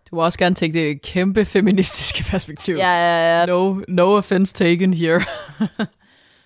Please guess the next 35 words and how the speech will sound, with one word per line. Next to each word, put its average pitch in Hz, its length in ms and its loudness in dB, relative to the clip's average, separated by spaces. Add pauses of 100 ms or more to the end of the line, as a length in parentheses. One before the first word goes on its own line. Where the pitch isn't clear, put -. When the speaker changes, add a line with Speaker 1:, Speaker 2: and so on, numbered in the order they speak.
(120)
Speaker 2:
Men 202 240 -4
det, 214 400 -2
det 233 60 -2
er 226 40 0
mere 247 220 2
fordi, 226 520 -8
at 170 240 -8
jeg 165 160 -6
ikke 233 220 -8
helt 170 600 -6 (420)
ved, 196 340 -2
hvad 165 140 -6
jeg 160 160 -4
selv - 420 -10
synes, 277 880 -8 (120)
men 196 240 -6
jeg 180 240 -6
tænkte 226 640 -6 (160)
ud 196 160 -6
fra 165 200 -8
det 170 160 -6
her 156 140 -4
sådan 151 160 -10
freudianske 160 640 -8
begreb 147 500 -12
med 143 140 -14
luder 147 240 -10
Madonna-komplekset, 147 1200 -14 (380)
Speaker 1:
Ja. 160 260 -10 (160)
Speaker 2:
at 165 220 -10
der 165 120 -6
også 160 340 -4
er 160 140 -2
et 170 120 -8
kompleks, - 760 -12